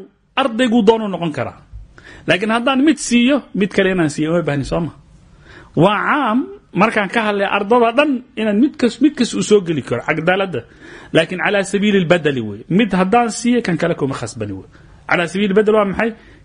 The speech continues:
Kan baan ku kaaftoomi karaa, mid kale uma gudbay wey. Halkaas marka midna waa mutlaq, midna waa caam. Halkaa midna dhacda. Taa, halkaa marka waxay ka mid tahay waxyaabaha amthilada ma aragtay. Hadda haddaan ku idhahdo, masalan,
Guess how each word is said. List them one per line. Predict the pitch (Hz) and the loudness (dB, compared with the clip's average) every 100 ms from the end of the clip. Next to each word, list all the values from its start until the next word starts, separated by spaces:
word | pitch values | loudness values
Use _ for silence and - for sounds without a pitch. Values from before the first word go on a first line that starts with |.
| - | -2
Kan | 202 214 | 0 0
baan | 190 175 | -2 -2
ku | 151 | -2
kaaftoomi | 185 170 - 190 180 | 0 0 2 2 2
karaa, | 160 156 175 196 - - _ - | 0 0 0 -2 -6 -20 _ -6
mid | 123 160 - | -2 0 0
kale | 147 | -2
uma | 143 143 | 0 -2
gudbay | 117 104 101 | -4 -8 -8
wey. | 95 - - - - - | -10 -16 -20 -20 -20 -14
Halkaas | - 175 190 165 | -4 -2 0 0
marka | 185 170 | -2 0
midna | 165 202 214 | 0 2 2
waa | 202 | 2
mutlaq, | 196 226 214 - - - - - - - | 2 0 -2 -6 -16 -20 -20 -20 -12 0
midna | 151 160 | 0 2
waa | 139 110 | -2 -2
caam. | 110 98 - _ | -4 -8 -12 _
Halkaa | - 175 190 | -4 -2 0
midna | 185 175 | -2 -4
dhacda. | 120 104 - _ _ - - - - | -4 -8 -12 _ _ -20 -20 -20 -2
Taa, | 151 165 | -2 0
halkaa | 165 170 165 | -4 -2 -2
marka | 160 147 | -4 -4
waxay | 135 123 | -4 -2
ka | 160 | -2
mid | 143 127 | -2 -2
tahay | 120 | -4
waxyaabaha | 120 131 131 135 - - - - - - - - - - | -2 -2 0 -4 -6 -20 -20 -20 -20 -20 -20 -20 -20 -14
amthilada | - 123 139 139 127 120 | -2 0 2 2 0 -2
ma | 123 123 | -4 -6
aragtay. | 117 104 151 | -6 -6 -4
Hadda | 175 | -2
haddaan | 175 170 | 0 -2
ku | 151 | -2
idhahdo, | 151 139 | -2 -2
masalan, | 139 127 127 | -2 -2 -4